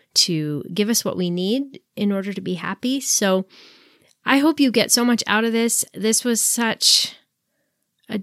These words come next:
joyful conversation for me because it just, it was all things that I'm so passionate about. So it was just really lovely to hash these things out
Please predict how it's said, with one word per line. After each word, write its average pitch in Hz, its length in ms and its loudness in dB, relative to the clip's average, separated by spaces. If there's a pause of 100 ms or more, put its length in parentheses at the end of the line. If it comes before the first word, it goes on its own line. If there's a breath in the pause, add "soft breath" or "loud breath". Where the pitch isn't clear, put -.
(140)
joyful 247 520 0
conversation 294 720 0
for 269 220 -4
me 262 300 0
because 220 540 -2
it - 220 -6
just, - 460 -2 (760 soft breath)
it - 80 -8
was 240 200 4
all 226 160 4
things 208 300 0
that 208 140 2
I'm 196 180 2
so 196 160 2
passionate 180 500 -2
about. 175 320 -2
So 196 100 -6
it 196 40 -4
was 190 100 -6
just - 200 -2
really 185 260 0
lovely 165 520 -2
to 156 580 -2 (360 soft breath)
hash - 460 -2
these 170 240 -4
things 165 300 -6
out 156 420 -2